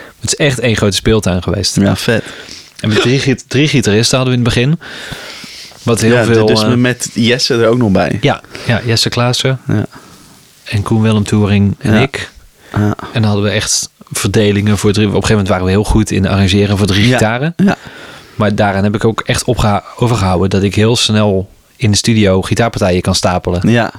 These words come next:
Speaker 1: Ik weet heel snel wat bij elkaar past
Speaker 2: Ja,
Speaker 1: of waar
Speaker 2: ja.
Speaker 1: je nog, waar er nog ruimte is voor een partijtje.
Speaker 2: Ja,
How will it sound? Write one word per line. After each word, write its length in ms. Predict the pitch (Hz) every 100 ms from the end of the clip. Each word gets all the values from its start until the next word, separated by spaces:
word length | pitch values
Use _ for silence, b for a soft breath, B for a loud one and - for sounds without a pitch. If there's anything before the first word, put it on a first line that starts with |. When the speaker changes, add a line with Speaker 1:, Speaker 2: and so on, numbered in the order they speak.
| -
Speaker 1:
Ik 120 | 104
weet 160 | 110 104
heel 140 | 117
snel 240 | - 110
wat 160 | 104 104
bij 100 | 101
elkaar 280 | 101 110 98
past 280 | - 92 110
Speaker 2:
Ja, 160 | 113
Speaker 1:
of 60 | 113
waar 140 | 110
Speaker 2:
ja. 60 | 101
Speaker 1:
je 60 | 98
nog, 220 | 104 -
waar 180 | 107 104
er 60 |
nog 120 | 110
ruimte 260 | 107 117 110
is 100 | 107
voor 160 | - 107
een 60 |
partijtje. 400 | 101 104 104 104
Speaker 2:
Ja, 220 | 117 113